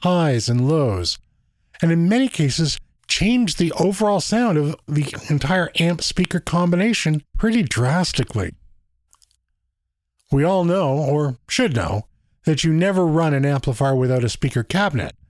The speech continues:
Doing so is a great way to destroy your output transformer, start fires, and melt stuff. However, we may want all the sound of a fully run-up amplifier at volume levels that won't kill you,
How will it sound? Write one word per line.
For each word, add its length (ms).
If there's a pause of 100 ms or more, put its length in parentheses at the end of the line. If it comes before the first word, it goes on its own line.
(640)
Doing 240
so 240
is 100
a 60
great 320
way 160
to 140
destroy 340
your 180
output 320
transformer, 800 (100)
start 320
fires, 520 (520)
and 200
melt 240
stuff. 260 (1000)
However, 480 (100)
we 100
may 380
want 320 (100)
all 200
the 100
sound 540
of 100
a 60
fully 320
run-up 440
amplifier 680 (600)
at 120
volume 480
levels 320
that 140
won't 380
kill 280
you, 260